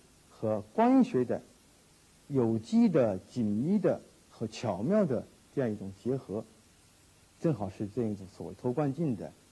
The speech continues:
原理的所在，而且也充分体现了科学美，一种高层次的科学美。我们通过这样三个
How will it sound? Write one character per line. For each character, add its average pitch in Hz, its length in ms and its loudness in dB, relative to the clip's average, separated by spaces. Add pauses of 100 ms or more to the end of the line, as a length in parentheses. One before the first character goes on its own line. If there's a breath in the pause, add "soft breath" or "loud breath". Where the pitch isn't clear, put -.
(800)
原 113 300 -4
理 95 100 -10 (160)
的 95 80 -18 (100)
所 - 120 -20
在， 98 100 -16 (800)
而 135 160 0
且 101 300 -4 (240)
也 113 140 -4
充 220 200 2
分 233 160 6
体 - 180 -2
现 113 200 -2
了 90 160 -6 (540)
科 180 240 0
学 113 260 -2 (180)
美， 92 140 -10 (360)
一 - 40 -16
种 107 240 -8
高 214 180 4
层 127 220 2
次 123 160 -4
的 110 140 -4 (440)
科 - 140 -8
学 101 80 -6
美。 92 140 -10 (2750)
我 151 80 2
们 190 100 4
通 254 220 6
过 202 100 8
这 247 140 6
样 208 80 6
三 254 280 4
个 160 300 4